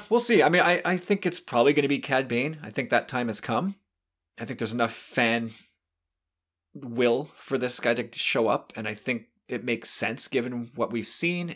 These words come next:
and where the story is and the, the type of characters that are showing up. I think it's more than likely that he does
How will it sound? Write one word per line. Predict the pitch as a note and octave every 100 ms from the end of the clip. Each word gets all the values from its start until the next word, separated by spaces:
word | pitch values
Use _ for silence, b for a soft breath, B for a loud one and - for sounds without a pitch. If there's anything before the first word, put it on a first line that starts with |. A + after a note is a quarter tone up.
| -
and | A2
where | G#2+
the | -
story | - D3 C#3+ D3
is | D3 C3
and | G#2+
the, | G#2 _
the | G#2+
type | - B2 C#3 -
of | B2 B2+
characters | C#3+ C3+ C3+ D3 C3+
that | B2+
are | B2 A#2+ B B B -
showing | D3 C3 B2+
up. | D#3+ - _ _ _ _ _ _ _ _ _ b b
I | - D#3+
think | F3 E3
it's | C3 C#3
more | B2+
than | A#2
likely | A2+ G#2+ A#2+
that | G#2+ G2
he | G#2+
does | - G2+ A2+ A#2